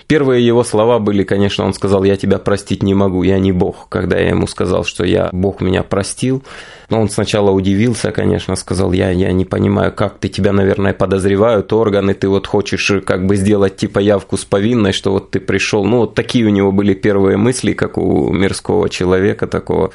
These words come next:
не знающего о Господе. Но я ему сказал, что органы ничего не знают, и ему еще девять лет до того сказали, когда только обокрали квартиру, сказали, что, э, следов никаких нет. Если никакие вещи не всплывут где-то, то,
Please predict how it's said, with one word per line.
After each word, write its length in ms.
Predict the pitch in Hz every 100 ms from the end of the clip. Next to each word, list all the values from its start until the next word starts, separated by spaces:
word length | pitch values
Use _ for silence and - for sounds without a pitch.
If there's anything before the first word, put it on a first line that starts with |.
| -
не 140 | 92
знающего 680 | 85 95 90 87 92 90 95
о 60 |
Господе. 500 | 92 107 - 90 87
Но 120 | 95
я 100 | 120
ему 160 | 110 98
сказал, 340 | - 101 101
что 200 | 95 -
органы 380 | 101 101 95 95
ничего 560 | 92 92 95 98 - 95
не 140 | 90
знают, 480 | 85 104 120 110 - _
и 100 | -
ему 200 | 98 95
еще 240 | 95 - 92
девять 340 | 92 95 95
лет 380 | 98 95 - - - -
до 200 | - 92
того 280 | 101 92 90
сказали, 440 | 90 - 92 98 92
когда 300 | 95 95 92
только 400 | 95 90 - 95
обокрали 480 | 95 92 95 95
квартиру, 480 | 92 95 92 107 95
сказали, 420 | 92 90 92 92
что, 380 | 92 - 92 85 -
э, 160 | - 90
следов 440 | - 98 90 92
никаких 520 | 92 92 95 95 98
нет. 260 | 110 143 143
Если 280 | 95 92 98
никакие 500 | 98 95 95 101 98
вещи 340 | 104 95 -
не 140 | 98 101
всплывут 560 | - - 107 120 147
где-то, 440 | 101 95 98 - 87
то, 180 | -